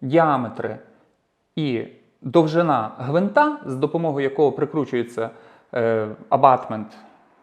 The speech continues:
чи супраструктура до шахти імплантату, то виявили для себе дуже багато всяких різних розбіжностей.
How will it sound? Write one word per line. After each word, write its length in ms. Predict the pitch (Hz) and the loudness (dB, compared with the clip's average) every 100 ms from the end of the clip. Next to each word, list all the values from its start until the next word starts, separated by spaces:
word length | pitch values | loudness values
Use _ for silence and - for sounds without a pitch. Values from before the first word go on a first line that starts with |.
| _ | _
чи 140 | - 123 | -10 -6
супраструктура 960 | - 170 143 120 139 131 - 127 113 - - - - | 0 2 2 -4 -6 -8 -4 -2 -2 -6 -18 -20 -6
до 360 | 135 147 120 | 4 4 4
шахти 460 | - 151 123 101 117 | 2 6 6 4 -6
імплантату, 720 | 120 190 220 226 262 247 175 - - _ | -4 0 0 2 0 0 -6 -8 -20 _
то 260 | - 294 254 | 0 2 2
виявили 480 | 151 214 190 170 147 | 4 4 4 4 2
для 180 | 127 | 0
себе 280 | 123 202 185 | 2 2 2
дуже 440 | 147 185 247 233 185 | -2 0 0 0 0
багато 400 | 139 143 160 151 | 0 0 0 -2
всяких 400 | - 127 - 139 | -2 -4 -4 -4
різних 360 | 143 135 127 | -2 -2 -4
розбіжностей. 800 | 135 135 139 110 110 104 - - | -4 -2 -2 -4 -8 -14 -20 -20